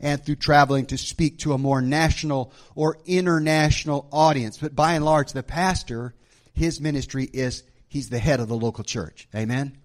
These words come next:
Glory to God. So then we want to talk about body gifts. And this is where most of the body of Christ, body gifts and miscellaneous gifts, this is where you're gonna find where your niche is, the gift that belongs to you.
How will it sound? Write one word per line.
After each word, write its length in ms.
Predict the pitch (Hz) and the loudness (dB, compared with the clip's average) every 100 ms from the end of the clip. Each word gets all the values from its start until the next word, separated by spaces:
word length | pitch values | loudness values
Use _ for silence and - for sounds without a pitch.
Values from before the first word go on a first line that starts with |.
| _ | _
Glory 300 | 127 120 113 | 0 2 2
to 100 | 104 | 0
God. 300 | 107 98 78 _ _ _ _ _ _ - - - - | -2 -4 -6 _ _ _ _ _ _ -20 -20 -20 -8
So 180 | 160 | 0
then 140 | 165 233 | 2 2
we 80 | 277 | 2
want 180 | 233 | 2
to 60 | 180 | 2
talk 240 | 175 160 | 4 2
about 340 | 135 139 139 113 | 2 -2 -2 0
body 320 | 131 120 98 | 2 2 0
gifts. 520 | 85 71 - - - _ _ _ - | -10 -16 -16 -16 -16 _ _ _ -4
And 120 | 170 | -2
this 140 | 262 269 | 0 0
is 140 | 214 | 0
where 160 | 196 160 | 0 0
most 580 | 147 151 202 240 - | 0 2 2 2 -2
of 80 | 214 | -6
the 100 | 196 | -4
body 360 | 160 160 156 156 | 0 2 2 0
of 120 | 143 | -2
Christ, 560 | - 127 101 113 110 104 | -2 -2 -2 -4 -6 0
body 300 | 147 170 160 | 4 4 2
gifts 380 | 151 147 - | 0 0 -2
and 160 | 131 117 - - | -6 -6 -10 -10
miscellaneous 580 | 123 156 156 147 131 110 | -2 -2 0 0 2 0
gifts, 260 | - 110 - | -2 -6 -4
this 240 | 165 208 | 0 0
is 140 | 240 190 | 0 -2
where 240 | 185 180 147 | -2 -4 -4
you're 120 | 165 | -2
gonna 200 | 156 139 | 0 -2
find 500 | - 147 131 123 110 - _ | -2 0 0 -2 -6 -14 _
where 360 | - 120 135 131 | -12 -2 0 0
your 260 | 123 127 120 | -2 -4 -2
niche 340 | 117 110 - | -4 -6 -8
is, 360 | 90 69 - - - | -10 -10 -14 -14 -10
the 80 | 123 | -8
gift 340 | 107 131 - | -2 -2 -2
that 140 | 123 120 | -6 -4
belongs 420 | 120 113 107 101 | -2 0 -2 -4
to 80 | 117 | -6
you. 220 | 104 87 | -4 -6